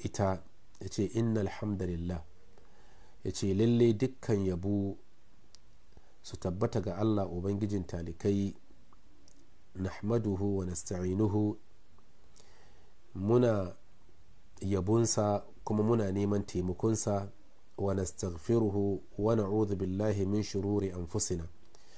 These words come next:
Kuma muna neman gafarar shi Ubangiji,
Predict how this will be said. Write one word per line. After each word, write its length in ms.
Kuma 180
muna 280
neman 360
gafarar 520
shi 200
Ubangiji, 840